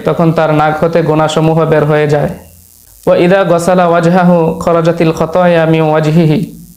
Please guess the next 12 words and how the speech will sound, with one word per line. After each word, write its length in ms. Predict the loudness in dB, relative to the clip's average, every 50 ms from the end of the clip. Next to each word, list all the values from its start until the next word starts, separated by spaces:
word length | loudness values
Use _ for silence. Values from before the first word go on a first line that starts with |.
| _ _ -20 _ _ _ _ _ -10 -6
আর 240 | -4 -2 -2 0
যখন 580 | 0 0 0 0 0 -2 0 0 -2 -2 -4 -6 -10 -16 -8 -4
মুখমণ্ডল 640 | -2 -2 0 0 0 0 0 0 0 0 0 0 0
ধৌত 220 | 0 0 0 0
করে, 480 | 0 0 2 0 0 0 -2 -4 -10 -16 -14 -8 -6
তখন 300 | -4 -2 -2 0 0 0
মুখ 360 | 2 2 0 0 -2 -2 -2
হতে 260 | -2 0 0 0 0
গুনাহসমূহ 580 | 0 0 0 -2 -2 0 0 0 0 0 0 0
বের 180 | 0 0 0
হয়ে 220 | 0 0 0 0 0
যায়। 220 | 0 -2 -2 -4